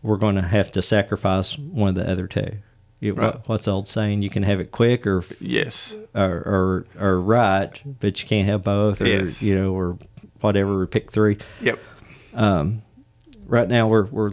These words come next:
Speaker 1: we're looking at disrupting the reliability,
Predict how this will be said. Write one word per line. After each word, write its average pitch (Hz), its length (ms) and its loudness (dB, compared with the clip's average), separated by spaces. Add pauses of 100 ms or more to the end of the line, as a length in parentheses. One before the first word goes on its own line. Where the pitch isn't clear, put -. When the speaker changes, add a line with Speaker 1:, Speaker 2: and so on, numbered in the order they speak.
Speaker 1:
we're 110 180 -2
looking 107 360 -2
at - 240 -10 (420)
disrupting 113 840 -2
the 101 100 -2
reliability, 107 880 2